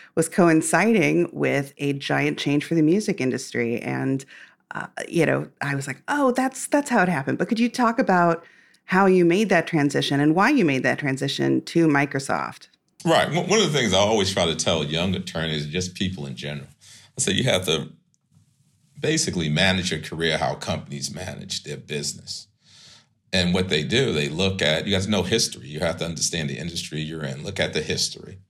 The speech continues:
Speaker 2: You have to look at where the industry is today and try to envision where it will be in the future. Uh,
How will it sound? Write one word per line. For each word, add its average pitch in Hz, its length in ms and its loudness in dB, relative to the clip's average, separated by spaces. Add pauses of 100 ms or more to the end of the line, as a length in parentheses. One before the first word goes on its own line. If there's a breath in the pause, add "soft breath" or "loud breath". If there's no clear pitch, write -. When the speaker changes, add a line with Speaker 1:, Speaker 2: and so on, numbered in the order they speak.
(500)
Speaker 2:
You 92 80 -4
have 78 120 -2
to 90 60 -6
look 90 240 -2
at 71 160 -2
where 82 80 -2
the 76 140 -2
industry 76 420 -6
is 76 180 -6
today 82 640 -4
and 92 100 -14
try 82 220 0
to 80 100 -2
envision 76 840 -2
where 90 240 0
it 73 100 -6
will 78 140 -6
be 73 160 -12
in - 80 -16
the - 80 -18
future. - 420 -8 (880 soft breath)
Uh, 87 160 0